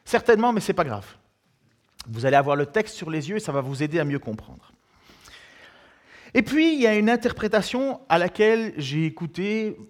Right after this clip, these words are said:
euh, et je, je dois faire un choix, euh, enfin, parce que j'ai, on essaye à un certain moment de savoir ce, euh, ce qu'il faut croire ou pas, et c'est une interprétation qui me parle beaucoup plus clairement, même si c'est un texte plus difficile à comprendre.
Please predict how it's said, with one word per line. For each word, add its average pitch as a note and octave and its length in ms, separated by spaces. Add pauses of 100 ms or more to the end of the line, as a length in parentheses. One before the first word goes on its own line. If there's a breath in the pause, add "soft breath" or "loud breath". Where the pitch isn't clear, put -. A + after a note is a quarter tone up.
(160)
euh, B2+ 540
et C#3 380 (460)
je, C#3+ 340
je A#2+ 200
dois D3 200
faire E3 260
un C#3+ 100
choix, G#3 500
euh, C3 400
enfin, G2 260 (240)
parce - 160
que A#2+ 100
j'ai, A2+ 140
on A#2+ 160
essaye B2+ 200
à C3+ 40
un - 20
certain A#2+ 240
moment C3 220
de A2+ 80
savoir B2+ 360
ce, - 140
euh, G2+ 380
ce - 100
qu'il - 160
faut D3 160
croire C#3 280
ou C3+ 40
pas, F3+ 260 (360 loud breath)
et E3+ 260
c'est - 260
une F3 120
interprétation F3+ 680
qui - 160
me D#3+ 140
parle F#3+ 580
beaucoup C3 580
plus G#3 160
clairement, D#3+ 460
même A#3 240
si A3 160
c'est A3 380 (320 loud breath)
un E3 100
texte G#3+ 320
plus A3+ 160
difficile E3+ 420
à D3+ 60
comprendre. - 500